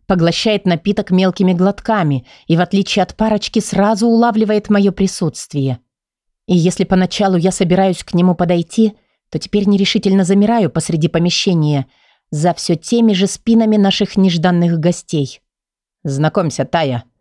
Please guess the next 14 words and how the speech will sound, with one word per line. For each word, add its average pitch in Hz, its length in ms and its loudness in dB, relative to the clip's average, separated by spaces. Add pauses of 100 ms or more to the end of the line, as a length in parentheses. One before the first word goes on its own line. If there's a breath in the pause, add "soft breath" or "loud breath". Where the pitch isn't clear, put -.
(160)
произносит 175 580 0
для 175 160 0
меня, 214 340 2 (180 soft breath)
хотя 214 240 -2
по-прежнему 175 560 0
смотрит 185 460 0
исключительно 180 680 0
в 160 60 -2
их 175 100 -4
сторону. 143 540 -2 (420)
«Это 147 180 -2
Василиса, 143 600 0 (420)
моя 160 260 0
жена, 156 400 0